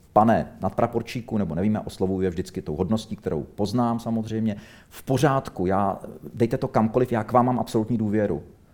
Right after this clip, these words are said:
A on to potom vyndal, ukázal mi to a říká: "Já stejně nevím, co mi ukazujete, ukažte to tady pánovi."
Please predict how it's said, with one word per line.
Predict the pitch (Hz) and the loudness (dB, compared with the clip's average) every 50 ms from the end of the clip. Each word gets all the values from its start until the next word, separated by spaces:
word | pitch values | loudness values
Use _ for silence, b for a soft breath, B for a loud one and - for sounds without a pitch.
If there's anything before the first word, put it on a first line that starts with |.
| _ _ - | _ _ 0
A | 107 | 0
on | 117 120 | 2 2
to | - 104 | 0 -2
potom | - 110 - 82 78 80 | -2 -2 -2 -2 -2 0
vyndal, | 98 139 160 151 160 156 156 151 147 | 2 2 4 4 4 4 4 2 0
ukázal | 123 - - 127 120 123 127 123 | -2 -2 -2 0 0 0 0 0
mi | 127 | 0
to | 123 - 113 | 0 -2 -2
a | 104 | -4
říká: | 104 107 - 107 | -2 0 2 6
"Já | 95 107 113 | 6 6 6
stejně | - - 131 135 131 | 4 2 0 0 2
nevím, | 127 127 123 | 2 2 0
co | 113 - 120 | 0 -2 -2
mi | 120 120 | -2 -2
ukazujete, | 117 110 - 113 110 107 120 113 113 - | -4 -2 -2 0 0 2 0 0 0 -2
ukažte | - - - 123 113 - - 101 | -4 -4 -2 -4 -2 -4 -4 -6
to | - 107 | -4 -2
tady | - - 95 98 95 - - - - _ | -2 -2 0 -2 -2 -6 -8 -20 -14 _
pánovi." | - 82 82 87 85 80 78 | -4 -2 -2 -2 -2 -4 -6